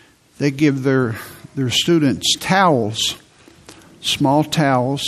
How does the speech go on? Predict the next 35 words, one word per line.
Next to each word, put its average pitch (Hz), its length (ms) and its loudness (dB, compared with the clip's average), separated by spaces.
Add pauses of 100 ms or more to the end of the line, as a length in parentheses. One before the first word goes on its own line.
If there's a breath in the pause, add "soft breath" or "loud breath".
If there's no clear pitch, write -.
(120)
to 135 100 -6
remind 135 480 2
them 123 300 0 (1080 soft breath)
that 143 220 -2
they 160 120 6
are 139 100 6
commissioned 156 760 4
to 151 80 -2
be 135 180 2
servants. - 920 2 (880 loud breath)
But 139 140 -6
that's 165 260 4
not 170 180 0
just 156 220 0
for 139 140 -4
Christian - 420 2
college 165 600 2
graduates. 156 680 2
That's 147 220 2
for 123 260 -2
every, 147 420 0 (720 loud breath)
every 143 240 0
Christian. 147 640 4
We're 143 220 4
to 120 260 0 (260)
serve 185 540 4
people 127 340 2
when 123 160 0
we 127 100 4
serve 175 420 4
the 139 120 2
Lord 147 560 0 (580 loud breath)
by 135 180 2
serving 160 440 2
people. 190 480 -4